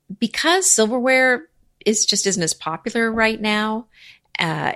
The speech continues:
it's, you can get some used silverware, a-, and I mean, like, sterling silver, forks, spoons, knives, for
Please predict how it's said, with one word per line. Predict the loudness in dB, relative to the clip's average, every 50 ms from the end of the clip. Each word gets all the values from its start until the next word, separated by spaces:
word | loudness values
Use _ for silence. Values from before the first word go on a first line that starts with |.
| -6
it's, | -6 -6 -6 -4 -6 -6 -8 -8
you | -6 -6 -4
can | -2 0 0 0 2
get | 2 4 4 4 2 2 -2
some | -4 -2 -2 -2 -2 -2 -2
used | 0 2 2 2 2 0 -2 -2 -2 -4 -4 -4 -8 -18 -20 -20 _ _ _
silverware, | 2 4 4 6 4 4 4 4 4 4 4 4 4 2 0
a-, | 0 0 0 0
and | 2 2
I | 2
mean, | 2 2 0 0
like, | -2 -2 -2
sterling | -2 -2 2 4 4 4 4 2 -2 -4
silver, | -4 -2 -2 -2 -2 0 0 0 -2 -2 -4 _ _ _ _ _ _ _ _ _ _ _ _ _ _ 2
forks, | 4 6 6 4 2 -2
spoons, | -4 0 0 0 2 0 0 2
knives, | 4 4 6 4 4 2 -2
for | -6 -4 0 2 4 4 2